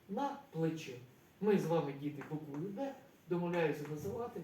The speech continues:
плече. Плече сили. Ну, відповідно, вимірюється вона, воно в метрах. Сила вимірюється, ви знаєте,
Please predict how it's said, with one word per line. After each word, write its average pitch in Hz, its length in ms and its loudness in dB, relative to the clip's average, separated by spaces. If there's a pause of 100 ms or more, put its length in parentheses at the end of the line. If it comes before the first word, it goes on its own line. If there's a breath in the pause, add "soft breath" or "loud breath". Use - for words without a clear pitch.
(220)
плече. 247 420 -4 (1300)
Плече 143 580 2 (300)
сили. 107 460 -2 (300)
Ну, 254 160 0
відповідно, 139 600 -4
вимірюється 113 680 -2 (320)
вона, 113 360 -4 (520)
воно 131 360 4 (280)
в 113 40 -4
метрах. 98 380 -4 (760)
Сила 165 440 6
вимірюється, 120 720 -2
ви 120 140 -4
знаєте, 95 460 -8